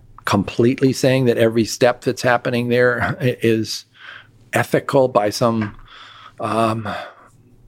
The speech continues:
standard that would be hard for anybody to agree to? No, but at least it's a consensus, uh, of what people think is acceptable. Uh, dogs are the only host, uh, for some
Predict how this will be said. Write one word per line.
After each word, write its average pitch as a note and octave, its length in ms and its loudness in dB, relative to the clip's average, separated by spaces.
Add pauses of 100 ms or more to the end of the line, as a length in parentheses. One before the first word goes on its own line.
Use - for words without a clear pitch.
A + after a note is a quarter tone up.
(460)
standard A#2 520 2
that G#2 120 -2
would G#2 140 -2
be A#2 100 2
hard A#2 320 2
for A#2 160 -4
anybody A2 360 0
to B2 120 0
agree A#2+ 240 -2
to? D#3 240 0
No, A2+ 240 2
but G#2+ 160 0
at A2+ 100 -8
least C#3 260 2
it's C3+ 180 2
a C3+ 40 2
consensus, - 920 -2
uh, A#2+ 200 -4
of A#2 180 -6
what A#2 300 -2
people A2 280 -6
think A2+ 320 -6
is B2 160 -4
acceptable. - 600 -6 (840)
Uh, A2 320 -4 (380)
dogs G#2+ 440 0
are A#2+ 160 2
the A#2+ 160 4
only C3+ 260 4
host, - 640 0 (380)
uh, G#2 240 -2
for A2 280 -2
some A2 400 2